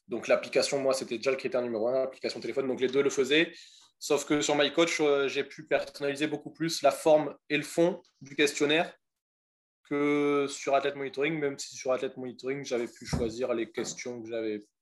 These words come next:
mises. Je ne me souviens plus si j'étais limité en questions. En tout cas, je ne l'étais pas en nombre de questions.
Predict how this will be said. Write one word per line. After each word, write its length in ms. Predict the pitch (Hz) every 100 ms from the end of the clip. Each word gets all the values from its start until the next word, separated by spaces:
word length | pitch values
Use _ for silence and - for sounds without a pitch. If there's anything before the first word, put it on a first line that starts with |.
| _
mises. 460 | 113 127 147 147 151 _ _ - - - _ _ -
Je 160 | 131
ne 120 | 127
me 80 | 131
souviens 240 | 120 139 135
plus 160 | 165
si 120 | 160
j'étais 180 | 139 135
limité 320 | 131 135 131 139
en 100 | 127
questions. 460 | 131 - - 160
En 40 | 156
tout 120 | -
cas, 160 | 131
je 60 | 120
ne 40 |
l'étais 200 | 117 123
pas 300 | 113 131 131
en 80 | 131
nombre 300 | 123 143 147
de 60 | 127
questions. 420 | - 113 139 160